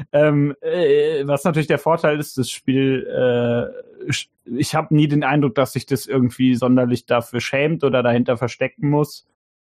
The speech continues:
Ähm, äh, das ist, ist einfach nur relativ ehrlich bei seinen Inspirationsquellen.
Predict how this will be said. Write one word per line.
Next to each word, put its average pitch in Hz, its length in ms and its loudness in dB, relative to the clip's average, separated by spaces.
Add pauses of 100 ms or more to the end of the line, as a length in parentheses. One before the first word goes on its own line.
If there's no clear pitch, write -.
(260)
Ähm, 120 760 4
äh, 135 320 -6
das 131 240 -2
ist, - 180 -2
ist 135 160 -2
einfach 120 180 -2
nur 123 120 2
relativ 120 320 0
ehrlich 113 340 -2
bei 117 140 0
seinen 107 220 2
Inspirationsquellen. 110 1300 -2